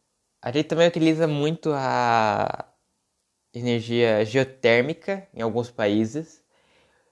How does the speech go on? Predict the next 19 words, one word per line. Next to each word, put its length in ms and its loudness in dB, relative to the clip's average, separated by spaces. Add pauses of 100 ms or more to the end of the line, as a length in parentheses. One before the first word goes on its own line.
(540)
Não 280 2
é 80 2
tão 360 -6
problemática, 800 2
esse 180 0
é 40 6
o 60 4
bom. 300 0 (2000)
A 140 -2
gente 160 0
utiliza 960 4 (1700)
energia 1200 4 (400)
nuclear, 680 2
que 100 -8
é 60 4
uma 100 4
das 140 4
mais 260 0
limpas. 640 -6